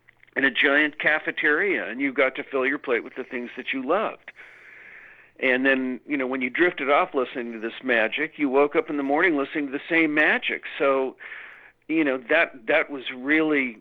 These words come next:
that was really the feast that, that, that we were able to take advantage of.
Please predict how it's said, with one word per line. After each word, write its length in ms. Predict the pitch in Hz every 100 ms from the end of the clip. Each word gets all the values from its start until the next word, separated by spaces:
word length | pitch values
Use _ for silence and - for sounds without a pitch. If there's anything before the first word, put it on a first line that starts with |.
| -
that 200 | 147 127
was 100 | 139 -
really 220 | 156 131
the 120 | 117 - -
feast 260 | 190 214 - -
that, 180 | 139 - _
that, 300 | 123 - _
that 200 | 127 110 _ 113 120
we 180 | 139
were 180 | 139 135
able 160 | 123 123
to 80 | 113
take 300 | - 117 123
advantage 500 | 107 117 151 147 135
of. 160 | 123